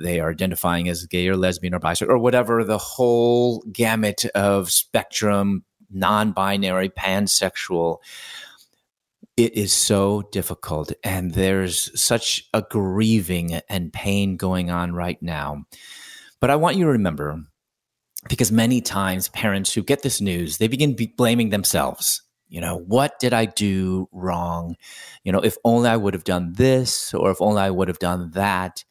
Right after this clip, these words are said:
And some of that is, is kind of built on how we have diagnosed this incorrectly, that we think that, that somehow it's rooted in s-, things that happened in our childhood, whether it's an absentee father, dominant mother, or trauma. Now, those things definitely influence us,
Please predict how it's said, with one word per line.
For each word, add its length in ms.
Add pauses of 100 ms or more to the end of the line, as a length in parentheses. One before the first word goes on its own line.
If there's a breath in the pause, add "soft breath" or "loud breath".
(420 loud breath)
And 160
some 180
of 60
that 160
is, 240
is 260
kind 220
of 180
built 240
on 160
how 220
we 160
have 160
diagnosed 560
this 160
incorrectly, 1040
that 180
we 160
think 260
that, 260 (440 loud breath)
that 160
somehow 1000 (100)
it's 180
rooted 500 (100)
in 80
s-, 360
things 200
that 120
happened 400
in 100
our 120
childhood, 720
whether 400
it's 240
an 80
absentee 420
father, 380
dominant 440
mother, 540
or 240
trauma. 640
Now, 140
those 220
things 220
definitely 480
influence 480
us, 260